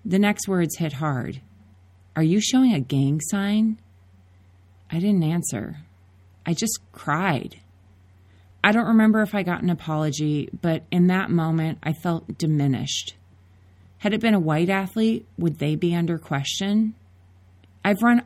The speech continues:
all over the world, and racism is everywhere. This is not an American problem. It is not a black problem. Bayano is a former Olympian. In two thousand four, he placed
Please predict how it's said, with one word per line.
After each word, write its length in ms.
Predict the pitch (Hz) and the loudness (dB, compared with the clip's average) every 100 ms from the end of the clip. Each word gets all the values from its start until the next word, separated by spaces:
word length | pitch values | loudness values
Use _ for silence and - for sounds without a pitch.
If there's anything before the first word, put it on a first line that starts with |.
| - | -2
all 340 | 196 208 208 - | 0 2 0 0
over 200 | 180 170 | 0 0
the 120 | 165 | -2
world, 500 | 139 139 135 127 95 - - _ | -2 -2 -2 -4 -8 -16 -20 _
and 140 | 165 165 | -6 -2
racism 720 | 165 175 196 185 202 202 208 | 0 0 -2 -2 0 0 -2
is 200 | - 151 - | -4 -8 -4
everywhere. 640 | 147 139 123 113 107 156 - - - - | -4 -2 -4 -4 -8 -12 -18 -20 -20 -18
This 160 | - 180 | -10 -4
is 120 | 226 | 2
not 220 | 247 262 | 2 4
an 100 | 247 | 2
American 540 | 220 180 156 156 151 139 | 4 4 2 0 -2 -4
problem. 580 | - 127 127 - - - - - - - - | -2 -6 -4 -8 -8 -12 -18 -20 -20 -18 -2
It 100 | 175 | 0
is 160 | 180 | 2
not 340 | 170 180 185 180 | 4 4 2 -2
a 60 | 180 | -4
black 500 | 151 156 160 196 - | -4 -2 -2 -2 -8
problem. 600 | - - - - - 180 - _ - _ - _ - _ _ - - - - - _ _ _ _ | -12 -10 -10 -10 -10 -12 -16 _ -20 _ -20 _ -20 _ _ -20 -20 -20 -20 -20 _ _ _ _
Bayano 400 | 220 233 254 277 | 2 6 6 6
is 120 | 277 | 4
a 60 | 240 | 0
former 440 | - 190 190 175 | -2 0 2 2
Olympian. 600 | 147 143 139 - - - 156 - - _ - | 0 0 0 -4 -8 -10 -10 -20 -20 _ -4
In 100 | 185 | -2
two 160 | 180 220 | 2 2
thousand 360 | 226 220 226 220 | 4 4 4 2
four, 360 | - 175 175 | 2 0 2
he 140 | 170 175 | 0 -2
placed 420 | - 170 - | 0 -4 -4